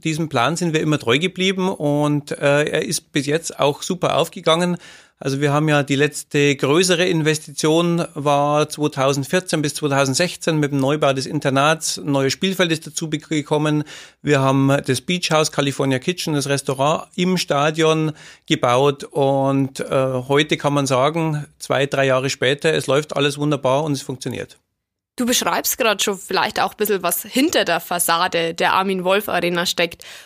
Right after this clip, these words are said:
Speaker 2: Und, ähm, ich kann ja auch bestätigen, das ist wirklich beeindruckend. Also auch von dem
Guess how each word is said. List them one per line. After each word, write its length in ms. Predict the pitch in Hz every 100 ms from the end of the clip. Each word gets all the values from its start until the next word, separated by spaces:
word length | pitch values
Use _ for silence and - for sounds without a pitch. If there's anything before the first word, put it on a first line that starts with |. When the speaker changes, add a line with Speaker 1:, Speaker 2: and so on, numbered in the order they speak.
| _ _
Speaker 2:
Und, 340 | 202 202 190 - -
ähm, 400 | 180 180 175 175 -
ich 120 | -
kann 180 | - 240
ja 120 | 226
auch 100 | 208
bestätigen, 600 | - 214 - 196 220 208
das 160 | 175 175
ist 140 | 190
wirklich 340 | 202 208 202 -
beeindruckend. 680 | 190 160 233 220 - 175 170
Also 220 | 175 180
auch 340 | - 185 185
von 320 | - 185 180
dem 380 | 175 170 165 165